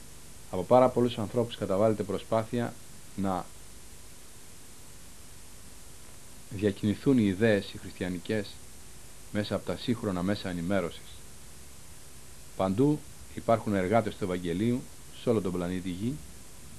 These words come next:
Ιεραποστολή κάνει η Ορθόδοξη Εκκλησία στα αφρικανικά κράτη με μεγάλη επιτυχία και έτσι διαδίδεται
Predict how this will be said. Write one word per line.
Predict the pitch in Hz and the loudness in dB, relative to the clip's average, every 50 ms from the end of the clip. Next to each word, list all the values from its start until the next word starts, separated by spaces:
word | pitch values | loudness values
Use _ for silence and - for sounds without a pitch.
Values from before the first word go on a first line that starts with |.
| - - - - - | -12 -12 -12 -10 -6
Ιεραποστολή | - 98 92 95 92 101 92 - - 104 113 127 | -2 2 2 2 2 2 -2 0 2 4 6 6
κάνει | 113 - 113 113 110 | 6 8 6 8 8
η | 101 | 4
Ορθόδοξη | 92 - 120 110 107 104 - 101 | 4 4 2 2 2 2 0 -2
Εκκλησία | 92 90 92 90 - - 117 117 113 110 - - - - - - - - - - - - - - - | -2 -2 -2 -4 0 2 2 4 2 2 -2 -6 -14 -14 -14 -12 -12 -12 -12 -12 -12 -12 -12 -12 -10
στα | - - 101 | -2 0 0
αφρικανικά | 95 - - 92 - 98 92 90 82 - 117 113 | 0 0 -2 -4 -2 -2 -2 0 4 4 4 4
κράτη | - 110 110 113 107 - | 6 6 4 4 4 4
με | 95 90 | 0 -2
μεγάλη | 87 82 80 113 123 120 107 | 0 2 6 6 8 8 6
επιτυχία | 85 90 - - - - 113 123 135 135 - - - - - - - - - - - - - - - - - - - - - - - - - - - - - - - - - - - - - - - - - - - - - - - - - - - - - | 2 0 -8 -8 -4 -2 0 0 -2 -4 -6 -8 -8 -8 -10 -12 -12 -12 -12 -12 -12 -12 -12 -12 -12 -14 -14 -14 -14 -14 -14 -12 -12 -12 -12 -14 -14 -14 -14 -14 -12 -12 -12 -12 -12 -12 -12 -12 -12 -12 -14 -14 -14 -14 -14 -14 -14 -14 -14 -14 -14 -10 0
και | - 113 113 | 6 8 8
έτσι | 120 113 117 120 110 | 8 6 4 2 2
διαδίδεται | 98 101 95 90 92 110 113 107 98 - 104 101 101 - | 4 4 2 4 4 6 6 6 4 4 2 2 2 0